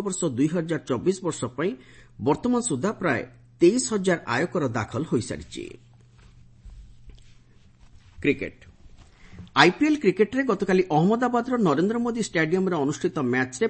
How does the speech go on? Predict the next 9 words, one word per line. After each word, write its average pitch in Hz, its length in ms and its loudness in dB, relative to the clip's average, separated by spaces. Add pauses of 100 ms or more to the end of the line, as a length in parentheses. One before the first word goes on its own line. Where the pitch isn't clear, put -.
ପଞ୍ଜାବ 139 480 2
କିଙ୍ଗସ୍ 180 320 -2 (240)
ଗୁଜରାଟ 156 520 0
ଟାଇଟାନ୍ସକୁ 175 540 0 (140)
ତିନି 180 260 4
ୱିକେଟରେ 135 540 0
ପରାସ୍ତ 113 340 -6
କରିଛି। 87 360 -12 (580)
ପଞ୍ଜାବ 123 320 0